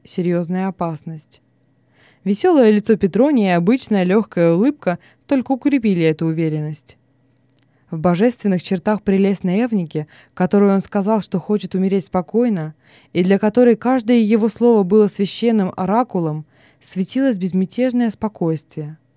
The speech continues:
А в глазах мерцали странные огоньки, которые можно было приписать радости.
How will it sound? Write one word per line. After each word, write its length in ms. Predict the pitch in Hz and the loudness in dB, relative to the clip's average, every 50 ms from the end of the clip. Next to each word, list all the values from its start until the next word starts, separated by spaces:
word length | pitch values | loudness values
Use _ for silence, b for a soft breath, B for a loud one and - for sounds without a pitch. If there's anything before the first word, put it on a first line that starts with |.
| _ _ _ b b b b b b b | _ _ _ b b b b b b b
А 80 | - 190 | -6 -4
в 80 | 185 180 | -2 0
глазах 400 | 202 202 196 185 247 240 - 220 | 2 2 2 2 0 -2 0 -2
мерцали 440 | 202 185 - - 214 208 208 196 | -2 -2 -2 -2 0 0 0 0
странные 540 | 165 - - - 202 208 220 220 220 220 220 | -2 -4 -6 -4 -2 -2 0 0 0 0 0
огоньки, 640 | 214 196 226 247 247 240 - - 185 170 156 151 b b b b b b | 0 0 0 0 -2 -2 -4 -6 -6 -4 -4 -6 b b b b b b
которые 360 | - 185 180 - 214 208 208 | -4 -2 2 2 4 4 6
можно 320 | 196 196 196 196 170 196 185 | 6 4 4 4 2 0 0
было 240 | 170 196 190 180 170 | 2 2 2 0 0
приписать 640 | - 170 180 - 185 165 - - 220 214 - - - | -2 -6 -8 -6 -6 -8 -4 -4 -6 -6 -6 -10 -10
радости. 800 | 208 202 196 185 170 151 160 151 - - - - 160 156 156 | -6 -4 -2 -2 -2 -2 -4 -8 -10 -14 -16 -14 -14 -14 -14